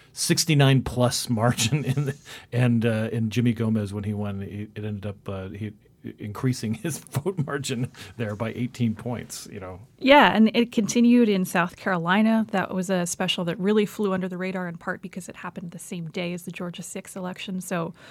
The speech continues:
Speaker 2: Republicans were just totally tuned out that there was a special going on. Obviously, will not be a competitive race this year, given that the, uh, Democrat is, uh,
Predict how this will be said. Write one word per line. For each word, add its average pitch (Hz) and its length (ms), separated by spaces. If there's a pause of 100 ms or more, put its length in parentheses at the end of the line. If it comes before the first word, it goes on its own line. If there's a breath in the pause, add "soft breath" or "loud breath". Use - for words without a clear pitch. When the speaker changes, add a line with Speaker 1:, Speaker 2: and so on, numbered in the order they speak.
(240 loud breath)
Speaker 2:
Republicans 170 500
were 170 60
just 175 200
totally 170 280
tuned 175 320
out 170 180
that - 80
there 185 120
was 180 100
a 185 60
special 175 540 (440 loud breath)
going 196 180
on. 262 320
Obviously, 185 480
will 180 240
not 175 260
be 202 100
a 190 40
competitive 190 600
race 185 240
this - 240
year, 196 160
given 175 240
that 170 140
the, 175 340
uh, 170 240 (160)
Democrat 175 500
is, - 460 (180)
uh, 175 240